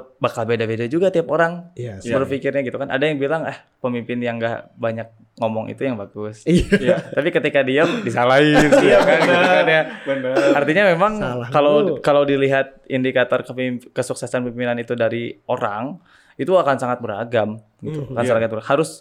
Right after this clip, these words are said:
Speaker 1: harus ada, apa ya, metode kuantitatifnya untuk menentukan, eh, justifikasi dari masyarakat apakah dia sukses atau enggak,
Speaker 2: Mhm.
Speaker 1: gitu
Speaker 3: Iya.
Speaker 1: kan. Cuman kalau bagi orang sih,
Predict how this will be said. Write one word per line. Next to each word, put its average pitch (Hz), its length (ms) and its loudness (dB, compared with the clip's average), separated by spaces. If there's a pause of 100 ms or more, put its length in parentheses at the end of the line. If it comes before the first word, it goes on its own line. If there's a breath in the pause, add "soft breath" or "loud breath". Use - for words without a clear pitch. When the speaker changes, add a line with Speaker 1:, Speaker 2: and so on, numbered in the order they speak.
(260 soft breath)
Speaker 1:
harus 147 240 0
ada, 127 560 0
apa 127 280 0
ya, 110 100 0
metode 117 320 -2
kuantitatifnya 123 680 0
untuk 123 280 -2
menentukan, 117 520 -2 (320)
eh, 113 140 -4
justifikasi 117 500 -8
dari 127 160 -2
masyarakat 113 440 -4
apakah 117 240 -8
dia 110 120 -4
sukses 113 240 -6
atau 107 120 -8
enggak, 107 420 -6
Speaker 2:
Mhm. 135 340 -10
Speaker 1:
gitu 117 80 -8
Speaker 3:
Iya. 110 80 -6
Speaker 1:
kan. 104 100 -6 (480)
Cuman 156 260 -2
kalau 139 240 2
bagi 127 220 2
orang 135 240 2
sih, 196 160 0